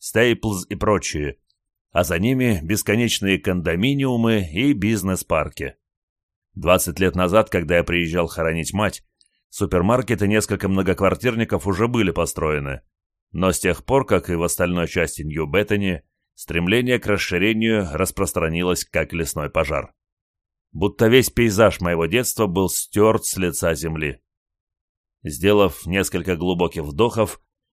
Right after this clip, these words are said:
я медленно осмотрел местность в попытке понять, где что находилось раньше,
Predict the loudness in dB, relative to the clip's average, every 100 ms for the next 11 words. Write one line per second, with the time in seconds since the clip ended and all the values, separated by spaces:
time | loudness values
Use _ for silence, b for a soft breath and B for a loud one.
0 | _ 2 4 6 4 4 4 4 2 0
1 | 2 2 2 0 0 0 -2 -4 0 0
2 | 0 0 -2 2 2 4 2 0 -12 -14
3 | -2 2 2 2 -2 0 -2 -2 0 0
4 | 0 0 2 2 2 0 0 -2